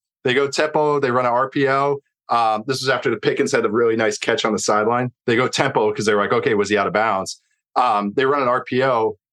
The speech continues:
Pickett looks for the tight end to run a route. The tight end doesn't run a route. So I don't know who's wrong there. Uh, they run a play where the guard's pulling instead of the center. He blocks the offense, uh, defensive lineman instead of the linebacker. Uh,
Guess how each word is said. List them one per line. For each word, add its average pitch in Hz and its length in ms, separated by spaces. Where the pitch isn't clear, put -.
Pickett 196 320
looks 139 200
for 151 180
the 139 80
tight 131 220
end 131 100
to 117 60
run 117 120
a 110 60
route. 120 240
The - 60
tight 117 180
end 113 100
doesn't 101 180
run 101 120
a 95 60
route. 95 360
So - 180
I 113 80
don't 120 100
know 117 120
who's 117 180
wrong 107 260
there. 101 400
Uh, 120 480
they 143 80
run 147 140
a 143 60
play 139 300
where 139 80
the 120 80
guard's 131 320
pulling 131 300
instead 123 240
of 120 60
the 123 80
center. 135 440
He 127 160
blocks 117 340
the 120 100
offense, 117 300
uh, 120 220
defensive 127 400
lineman 123 340
instead 117 200
of 101 60
the 101 60
linebacker. 131 720
Uh, 127 320